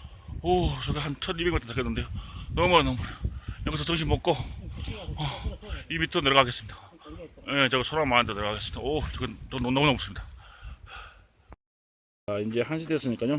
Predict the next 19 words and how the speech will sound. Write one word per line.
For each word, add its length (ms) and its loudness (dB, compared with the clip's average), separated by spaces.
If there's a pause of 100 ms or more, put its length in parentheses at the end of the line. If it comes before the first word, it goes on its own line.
점심 220 -2
먹겠습니다. 460 -12 (200)
우유 200 2
하나에 400 2 (800)
떡 100 -4
하나. 240 -4 (280)
오케이, 420 -10
이게 140 2
우리 140 2
점심입니다. 440 -8 (180)
점심 180 -2
먹고 240 -2 (100)
저희가 200 -4
올라가겠습니다. 600 -12 (600)
예. 80 -10 (1400)
이거 120 -4
완전히 320 4
낭떠-, 240 0
낭떠러지. 420 2